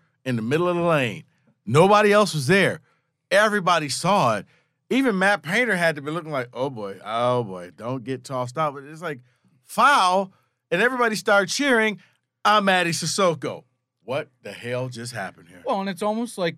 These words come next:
Speaker 2: the opposite of Shaq, right? When Shaq got to the N B A, it was like, "How the hell do you call fouls on this guy? What is a foul? How do you defend him? What's a charge?"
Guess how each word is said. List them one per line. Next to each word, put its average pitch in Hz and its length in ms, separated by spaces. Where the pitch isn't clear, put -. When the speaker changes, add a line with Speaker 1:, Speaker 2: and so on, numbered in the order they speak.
Speaker 2:
the 143 200
opposite 143 480
of 117 60
Shaq, - 440
right? 117 180
When 120 120
Shaq 180 300
got 156 160
to 147 120
the 127 100
N 123 120
B 113 120
A, 120 80
it 107 80
was 98 120
like, 110 140
"How 139 120
the 139 80
hell 139 140
do 123 80
you 120 80
call 117 180
fouls 113 360
on 87 120
this 76 140
guy? 90 100
What 123 400
is 143 220
a 135 60
foul? 127 280
How 143 140
do 151 80
you 131 80
defend 139 500
him? 135 140
What's 127 180
a - 60
charge?" 143 580